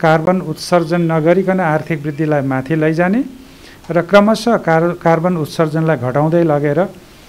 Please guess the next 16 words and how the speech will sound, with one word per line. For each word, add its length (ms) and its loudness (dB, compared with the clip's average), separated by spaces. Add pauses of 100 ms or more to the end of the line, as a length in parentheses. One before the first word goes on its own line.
(300)
हामीले 400 -4
चाहिँ 440 -6
जलवायु 420 2
परिवर्तनका 640 -2
असरहरूलाई 680 0
न्यूनीकरण 640 0
गर्दै 340 2
जानेमा 1300 -2
काम 340 -2
गर्ने 300 -2
संस्था 400 -6
हो। 220 -2 (600)
नेपाल 260 4
त्यसको 300 -2
सदस्य 440 -2
भएपछि 760 -4